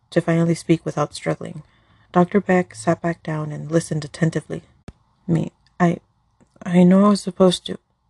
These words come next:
I was supposed to go on this vacation to clear my mind and not think about Hosok or, or Chan, but one of the nights I couldn't sleep. I listened to the podcast they were reading,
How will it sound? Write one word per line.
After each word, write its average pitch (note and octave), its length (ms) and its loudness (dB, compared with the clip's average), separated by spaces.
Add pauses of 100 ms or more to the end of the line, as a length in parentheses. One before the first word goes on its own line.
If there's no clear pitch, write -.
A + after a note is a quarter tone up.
(180)
I E3+ 160 -4
was F3 120 0
supposed G#3 400 0
to G#3+ 80 -4
go G#3 100 2
on G3 140 4
this F#3+ 120 -2
vacation F3+ 520 0
to F3 80 4
clear E3+ 240 2
my D#3+ 160 0
mind D#3+ 280 -2
and E3 100 -6
not E3+ 180 -8
think E3 180 -4
about F3 240 -4
Hosok E3+ 440 -2
or, - 180 -8 (840)
or E3 100 2
Chan, D#3 420 0 (500)
but F3 160 -8 (1120)
one G#3 220 4
of G#3 100 2
the G3+ 100 0
nights F#3+ 240 0
I F#3+ 60 2
couldn't F3+ 360 2
sleep. E3+ 280 0 (760)
I F#3 220 -6 (220)
listened G3+ 340 4
to F#3 80 -10
the F#3 80 -2
podcast - 640 -4
they D#3+ 100 -2
were D#3 160 -2
reading, D#3+ 400 0